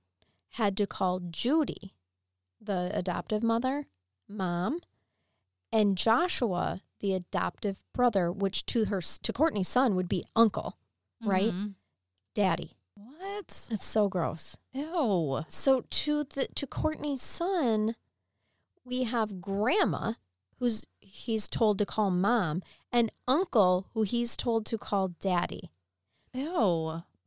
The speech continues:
Speaker 1: Courtney herself was addressed by her son as Courtney.
Speaker 2: Oh my gosh. What is with this control?
Speaker 1: So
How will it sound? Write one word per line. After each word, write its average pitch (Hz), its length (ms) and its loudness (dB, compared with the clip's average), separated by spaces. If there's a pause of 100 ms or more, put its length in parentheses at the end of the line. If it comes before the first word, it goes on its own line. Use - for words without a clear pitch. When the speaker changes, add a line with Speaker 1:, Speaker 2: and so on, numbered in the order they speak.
(200)
Speaker 1:
Courtney 254 420 4
herself 240 600 2
was 214 200 2
addressed 196 540 0
by 190 220 2
her 214 140 0
son 196 400 0 (120)
as 208 240 4
Courtney. - 500 -2 (680)
Speaker 2:
Oh 220 120 -8
my 320 200 -6
gosh. 180 560 -2
What 220 260 4
is 294 140 2
with 269 140 0
this 226 160 2
control? 214 680 4 (180)
Speaker 1:
So 208 520 4